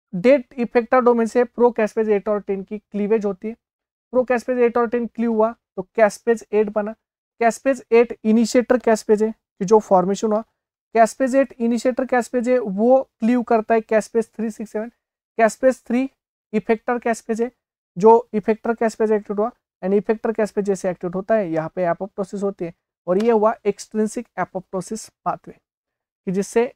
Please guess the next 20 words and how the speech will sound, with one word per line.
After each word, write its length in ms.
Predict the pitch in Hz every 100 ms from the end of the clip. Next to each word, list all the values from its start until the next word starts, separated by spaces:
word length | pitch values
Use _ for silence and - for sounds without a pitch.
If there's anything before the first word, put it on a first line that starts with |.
| -
यहाँ 180 | 175 175
पे 120 | 196
apoptosis 560 | 175 165 - 156 -
हुई। 100 | 151
तो 120 | 147 175
दो 240 | 165 262
पाथवे 640 | 247 220 208 220 220 226 - _ -
हम 160 | 190
डिस्कस 320 | 196 - 202 -
करते 280 | 190 -
हैं, 80 | 226 _ _ _ _ -
एक 220 | 208 - -
एक्सट्रिंसिक 560 | 202 - - 214 208 220
apoptosis 460 | 214 - 208 214
पाथवे 400 | - 208 - 240 _
और 120 | 175
दूसरा 420 | 165 185 - 208 -
इंट्रिंसिक 680 | 202 202 - 202 196 - 220 -
apoptosis 680 | 156 156 - 156 226 - _ -
पाथवे। 280 | 156 -